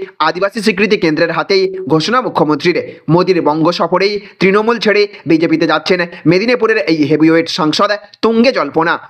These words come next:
সন্দেশখালী কাণ্ডে বিজেপিকে কলকাতায় ধর্নায় বসার অনুমতি দিল হাইকোর্ট,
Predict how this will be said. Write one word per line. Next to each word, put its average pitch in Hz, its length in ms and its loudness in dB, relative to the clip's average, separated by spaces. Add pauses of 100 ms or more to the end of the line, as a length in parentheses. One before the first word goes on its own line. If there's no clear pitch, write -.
সন্দেশখালী 170 580 -2
কাণ্ডে 180 380 -4 (160)
বিজেপিকে 165 400 0
কলকাতায় 175 500 0 (220)
ধর্নায় 170 360 0
বসার 190 540 -2
অনুমতি 226 340 0
দিল 196 140 2
হাইকোর্ট, 160 460 -2